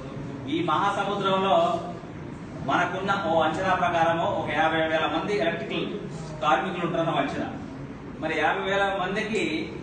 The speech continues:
మన సమాచారాన్ని ఇవ్వడం అంటే కష్టం అవుతుంది. కాబట్టి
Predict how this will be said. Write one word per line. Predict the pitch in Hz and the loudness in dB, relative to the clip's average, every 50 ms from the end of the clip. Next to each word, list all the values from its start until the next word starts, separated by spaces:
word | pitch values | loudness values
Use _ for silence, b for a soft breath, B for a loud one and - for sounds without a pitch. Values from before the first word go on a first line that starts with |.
| - - 151 | -8 -6 -4
మన | 160 160 | -4 -2
సమాచారాన్ని | 156 160 160 - 190 196 196 196 196 196 190 190 190 190 190 190 185 185 180 - 151 147 | 0 0 0 0 0 0 0 2 2 2 2 2 2 0 0 -2 -2 -2 -4 -6 -6 -2
ఇవ్వడం | 147 160 180 185 185 190 185 180 | 2 4 4 4 4 4 0 0
అంటే | 180 180 175 170 175 | -2 -2 -2 -2 -2
కష్టం | 170 - - 185 175 | -2 0 2 2 4
అవుతుంది. | 175 175 180 180 - - - - | 4 4 2 0 -2 -2 0 2
కాబట్టి | 175 - 151 160 156 - 160 170 196 - - - - - | 4 4 4 2 0 0 -2 -2 -4 -4 -4 -4 -6 -8